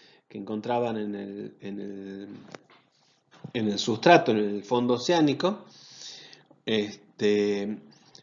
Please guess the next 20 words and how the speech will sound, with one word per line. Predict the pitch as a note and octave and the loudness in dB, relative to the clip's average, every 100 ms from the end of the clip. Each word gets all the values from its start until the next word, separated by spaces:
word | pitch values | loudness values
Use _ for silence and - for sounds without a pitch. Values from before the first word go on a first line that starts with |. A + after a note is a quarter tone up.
| - | -4
esas, | C3+ C#3 D3+ D3+ - | 0 4 4 2 -2
las | A2+ A2+ | -4 0
aletas | C3 C#3 D3 | 0 2 0
pectorales | D3 C3 D#3+ F3 D#3+ | 0 2 2 2 0
están | C3+ C#3+ C#3 D3 D3+ | 0 2 4 4 2
dentro | C3 C#3+ C3+ | 2 2 2
de | B2+ | 0
esas | C3 B2+ | -4 -4
fundas | - E3+ D#3+ E3 D#3+ | 0 2 4 2 2
o, | A2+ | -4
eso, | A#2 - A2+ | -4 -4 -4
o | F#2+ A#2 - | -6 -8 -8
protegidas | A2 A2 A2+ D3 C#3 A#2+ | -8 -6 -2 2 2 0
dentro | A#2+ B2 A2+ | -4 -4 -4
de | A2+ | -4
esas | B2 A2+ - - - - - - | -4 -4 -8 -16 -20 -20 -20 -14
estructuras | G#2+ - A2 - C#3 C3+ A#2+ - - | -10 -8 -6 0 4 4 2 -2 0
óseas. | D3 F3+ - D#3 G3+ - _ - - - - - _ _ _ _ _ _ _ _ _ _ _ _ | 4 4 4 0 0 -6 _ -20 -20 -18 -18 -20 _ _ _ _ _ _ _ _ _ _ _ _
Y | G3+ A3 | 6 10
hay, | G3 G#3 G#3 | 10 8 6